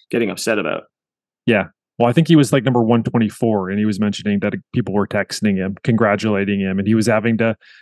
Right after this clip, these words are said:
Speaker 2: basically have this stock response for everybody, "Hey, thanks, but the rules, you know, they've moved the goal line." And so it's no longer the case. Anyway, that's not the whole reason why we,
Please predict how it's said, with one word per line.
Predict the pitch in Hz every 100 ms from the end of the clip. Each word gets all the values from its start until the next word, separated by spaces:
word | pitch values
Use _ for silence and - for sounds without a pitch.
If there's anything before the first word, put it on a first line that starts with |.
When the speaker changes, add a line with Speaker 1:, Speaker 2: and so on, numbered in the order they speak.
| -
Speaker 2:
basically | 131 131 123 120 123
have | 110 120
this | 101 113
stock | - - 123 117 -
response | 120 - - 117 117
for | - 117
everybody, | 110 104 110 104
"Hey, | 123
thanks, | 117 127 113 104 -
but | 135 120 113 - -
the | 117
rules, | 120 123 113 -
you | 135
know, | 113
they've | 117 107
moved | 127 107
the | 107
goal | 113 110 104
line." | 98 98 101 _ _ _ _ _ _ _ _
And | 113 101 101
so | - 113 98 95 95 - _ -
it's | 113 -
no | 110
longer | 101 104 98
the | 92
case. | - 98 175
Anyway, | 185 123 - - _ _ _
that's | 139 143
not | 156 139
the |
whole | 120
reason | 123 110 113
why | 113
we, | 107 92